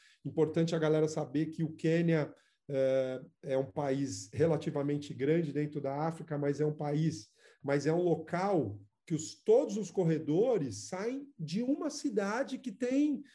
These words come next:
menos de trinta mil pessoas. Então, é, todos os corredores que a gente vê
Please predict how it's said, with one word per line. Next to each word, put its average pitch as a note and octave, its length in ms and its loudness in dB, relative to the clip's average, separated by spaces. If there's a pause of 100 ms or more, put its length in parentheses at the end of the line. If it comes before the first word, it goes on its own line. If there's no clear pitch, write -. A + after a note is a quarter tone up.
(160)
menos A#3 360 6
de A#3+ 140 -2
trinta C4+ 380 -2
mil A#3 160 -6
pessoas. G3 840 2 (640)
Então, F#3+ 560 4 (300)
é, D#3 480 4 (120)
todos D#4 240 4
os C4 120 -2
corredores F#3+ 480 4
que F3+ 60 -4
a E3 60 2
gente D#3 220 -4
vê F3 560 0